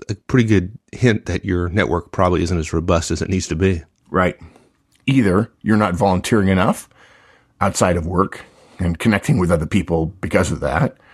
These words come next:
Speaker 2: or you're not involved in any professional associations, or perhaps you're blind to other people's professional backgrounds. I see that a lot.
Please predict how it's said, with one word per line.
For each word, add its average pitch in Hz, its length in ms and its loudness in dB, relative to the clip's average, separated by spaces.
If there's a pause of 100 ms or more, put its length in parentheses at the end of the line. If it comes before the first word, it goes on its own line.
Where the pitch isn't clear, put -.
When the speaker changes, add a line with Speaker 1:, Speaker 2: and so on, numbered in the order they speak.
(400)
Speaker 2:
or 98 240 2
you're 95 180 2
not 95 220 2
involved 90 520 2
in 82 380 0
any 98 140 2
professional 98 500 0
associations, 98 840 0 (720)
or 95 500 2 (420)
perhaps 98 420 -2
you're 95 100 2
blind 101 640 2
to 87 500 2
other 101 180 2
people's 95 260 -2
professional 92 420 0
backgrounds. 82 460 0
I 82 80 4
see 98 160 -2
that 82 140 0
a 76 40 0
lot. 78 420 -2